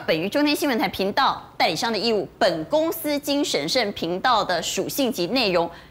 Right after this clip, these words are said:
将提供，重点来了，寰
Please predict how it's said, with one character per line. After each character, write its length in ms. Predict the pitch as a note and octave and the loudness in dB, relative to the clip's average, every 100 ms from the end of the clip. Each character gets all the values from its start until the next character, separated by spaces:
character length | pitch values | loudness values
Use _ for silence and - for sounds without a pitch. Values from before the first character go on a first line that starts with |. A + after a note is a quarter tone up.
| - | -6
将 380 | - E4 D#4+ E4 F#4+ - | 2 4 2 0 -8 -14
提 480 | - A#3+ A3+ B3+ C#4 | -2 2 2 2 -2
供， 420 | - D4 C#4+ C#4+ - - - | 2 4 4 0 -12 -20 -2
重 160 | A3+ | 0
点 160 | D3+ E2 | 0 -2
来 160 | B1 F#2+ | -4 -4
了， 120 | - - - - | -6 -12 -20 -20
寰 440 | - B3+ A#3+ C4+ | 0 4 4 4